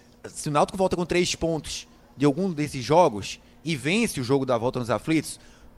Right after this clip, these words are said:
já dá uma animada, já dá uma animada, muda um pouco a cabeça, não só da comissão técnica, como do elenco. Eu até acredito se o Kleina mudar esse, esse,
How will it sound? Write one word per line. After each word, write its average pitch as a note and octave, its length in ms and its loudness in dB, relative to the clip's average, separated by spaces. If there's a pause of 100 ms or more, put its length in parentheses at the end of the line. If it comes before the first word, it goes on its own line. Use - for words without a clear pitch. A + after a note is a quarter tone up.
já A#2+ 160 -6
dá A#2+ 100 2
uma C3+ 100 2
animada, B2+ 400 2 (160)
já A2+ 200 -8
dá A2+ 80 -2
uma A#2+ 80 0
animada, C#3+ 520 2
muda C#3+ 300 -2
um C3+ 60 -6
pouco D3 360 -4
a C3+ 40 -6
cabeça, C#3 560 0
não C#3+ 180 -6
só C#3+ 160 -4
da C3+ 80 -4
comissão C#3 340 -6
técnica, C#3 460 -2
como C#3 220 -8
do D#3+ 80 4
elenco. C3 320 -2 (600)
Eu D#3 140 2
até E3 180 0
acredito G3 460 0
se - 180 -2
o B3+ 60 0
Kleina A3 500 -2
mudar F3+ 360 2
esse, F3+ 180 -4
esse, E3 220 -4